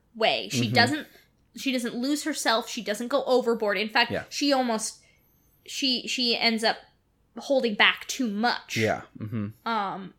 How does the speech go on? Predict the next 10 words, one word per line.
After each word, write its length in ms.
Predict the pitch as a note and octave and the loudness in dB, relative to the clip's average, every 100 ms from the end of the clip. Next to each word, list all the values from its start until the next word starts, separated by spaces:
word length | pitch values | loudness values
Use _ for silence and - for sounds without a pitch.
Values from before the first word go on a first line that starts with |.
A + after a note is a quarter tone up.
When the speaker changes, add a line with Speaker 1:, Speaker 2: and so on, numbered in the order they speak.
| _ | _
Speaker 1:
so 640 | - - A3+ G#3+ G3+ F#3+ - _ _ _ - | -4 2 4 4 0 -6 -10 _ _ _ 2
that, 200 | A#3 A#3+ | 6 6
yeah, 160 | B3 E3+ | 4 2
that's 200 | G3+ G#3 | 0 -2
great 280 | - A3+ - | -2 -2 0
that 120 | F3 | -4
she, 260 | A#3+ G#3+ - - - | -4 -8 -10 -14 -4
because 240 | D4+ C#4+ | 0 0
she 260 | - C4+ C4 | 0 -2 -2
is 220 | B3+ | -4